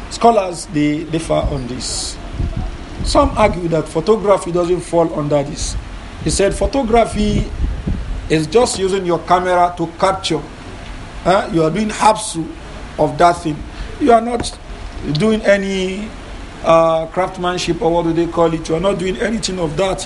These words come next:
Huh? It just, it's just like a, a mirror. Huh? When you look at a mirror, you appear there. So the camera is just like a mirror, but the only thing is that what it captures, it captures it.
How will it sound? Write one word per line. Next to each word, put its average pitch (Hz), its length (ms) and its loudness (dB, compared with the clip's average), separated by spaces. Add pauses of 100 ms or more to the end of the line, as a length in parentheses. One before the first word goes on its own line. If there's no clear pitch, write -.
(160)
Huh? 247 220 0 (440)
It 220 140 0
just, 254 340 2
it's 180 100 -4
just 233 280 0
like 175 240 -2
a, 160 200 2 (320)
a 160 80 4
mirror. 220 380 4 (880)
Huh? 233 220 4 (720)
When 240 340 4
you 233 480 0
look 233 240 0
at 180 180 2
a 165 80 -2
mirror, 190 500 4 (300)
you 156 140 -2
appear 196 400 4
there. 160 180 -2 (1400)
So 220 160 4
the 214 140 2
camera 302 400 4
is 220 160 0
just 220 240 -4
like 175 260 -2
a 165 60 0
mirror, 185 400 0
but 202 160 4
the 247 80 0
only 330 180 4
thing 277 220 0
is 165 60 -2
that 190 200 2
what 233 300 0
it - 160 2 (100)
captures, 151 640 -2 (500)
it - 200 -8
captures 151 420 -2
it. - 340 -10